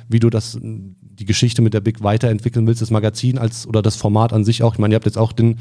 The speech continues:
den, den Podcast, äh, ins Leben gerufen. Ähm, das ist auch nochmal eine neue,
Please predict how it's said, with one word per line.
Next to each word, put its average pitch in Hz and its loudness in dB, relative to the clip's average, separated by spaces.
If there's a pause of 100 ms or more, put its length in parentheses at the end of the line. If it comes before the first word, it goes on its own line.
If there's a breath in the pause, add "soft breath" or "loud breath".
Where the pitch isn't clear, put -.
(360 loud breath)
den, 107 0
den 104 0
Podcast, 113 0
äh, 110 -6
ins 113 -4
Leben 117 2
gerufen. 113 -2
Ähm, 107 -2
das - -10
ist - -6
auch 107 4
nochmal 113 4
eine 110 4
neue, 113 6